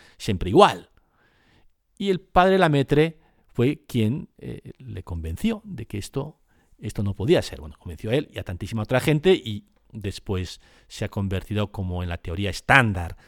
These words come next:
sobre el universo, la teoría del Big Bang. Pero en el origen no todo el mundo veía esto claro en los años veinte y treinta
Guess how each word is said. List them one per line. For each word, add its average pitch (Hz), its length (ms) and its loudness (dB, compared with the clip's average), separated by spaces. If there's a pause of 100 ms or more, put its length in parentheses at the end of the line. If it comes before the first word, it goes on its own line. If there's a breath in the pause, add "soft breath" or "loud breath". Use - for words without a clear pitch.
(160 soft breath)
sobre 87 380 -4
el 85 60 -4
universo, 104 440 2
la 92 80 -2
teoría 92 320 -4
del 85 180 -6
Big 90 200 -8
Bang. 123 240 0
Pero 156 120 -2
en 147 80 0
el 139 60 0
origen 226 400 2 (380 loud breath)
no 156 120 0
todo 143 180 0
el 135 60 4
mundo 123 380 4 (180 soft breath)
veía 104 380 2
esto - 260 -4
claro 101 380 0 (260 soft breath)
en 104 160 -2
los 92 140 -4
años 95 300 -4
veinte 95 480 -4 (240)
y 110 160 -8
treinta 98 600 -2